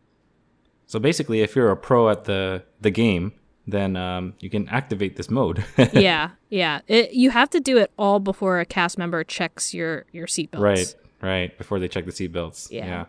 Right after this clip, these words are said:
Speaker 2: So you, you kinda have to know what you're doing, like, before that happens. And, and they load pretty quickly. So, yeah.
Speaker 1: So, yeah.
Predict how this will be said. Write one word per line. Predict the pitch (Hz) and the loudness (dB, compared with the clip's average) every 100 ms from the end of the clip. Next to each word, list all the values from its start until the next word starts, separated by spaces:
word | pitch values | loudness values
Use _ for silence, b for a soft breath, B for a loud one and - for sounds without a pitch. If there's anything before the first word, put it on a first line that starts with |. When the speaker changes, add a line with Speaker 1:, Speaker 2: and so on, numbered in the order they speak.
| - | -12
Speaker 2:
So | - 202 | -2 2
you, | 202 202 | 4 4
you | 190 208 | 2 -4
kinda | - 220 233 | -2 -2 0
have | 254 | 0
to | - | 0
know | 208 202 | 0 0
what | 185 | 0
you're | 180 | -2
doing, | 170 175 175 170 151 151 175 _ _ | -2 -2 0 -2 -2 -6 -12 _ _
like, | - 160 147 _ _ _ _ _ _ _ _ _ _ _ _ | -10 -8 -8 _ _ _ _ _ _ _ _ _ _ _ _
before | - 185 - 180 | -6 -4 -2 -2
that | 175 160 | -2 -4
happens. | - 175 170 165 160 | -2 -4 -4 -8 -6
And, | 175 175 - | -6 -6 -4
and | 190 | 0
they | 214 | 2
load | 294 220 226 | 4 6 4
pretty | - 185 | 2 -2
quickly. | 165 196 185 170 156 165 _ _ | -4 -6 -6 -8 -10 -12 _ _
So, | - - 170 160 165 _ _ _ _ _ _ _ _ _ _ _ _ _ _ | -12 -4 -2 -2 -6 _ _ _ _ _ _ _ _ _ _ _ _ _ _
yeah. | - 127 - _ _ _ _ _ _ _ | -18 -16 -16 _ _ _ _ _ _ _
Speaker 1:
So, | - 110 101 | -4 0 2
yeah. | 107 127 | 2 0